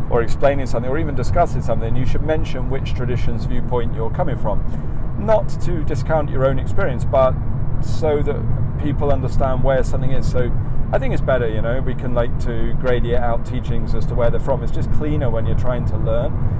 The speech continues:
And I think it's a good exercise as a practitioner as well to keep an eye on your clarity of where things are from, you know. So this particularly, this idea of wandering like a cloud,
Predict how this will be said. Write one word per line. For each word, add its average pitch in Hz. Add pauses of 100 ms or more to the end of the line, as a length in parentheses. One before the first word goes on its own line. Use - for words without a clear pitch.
(120)
And 127
I 135
think 139
it's 139
a -
good -
exercise 127
as -
a -
practitioner 127
as 107
well 120 (420)
to 143
keep 139
an 131
eye 123
on 117
your 110
clarity 123
of 107
where 117
things -
are -
from, 110
you -
know. - (560)
So 165
this 202
particularly, -
this -
idea 131
of -
wandering 127
like 113
a -
cloud, 123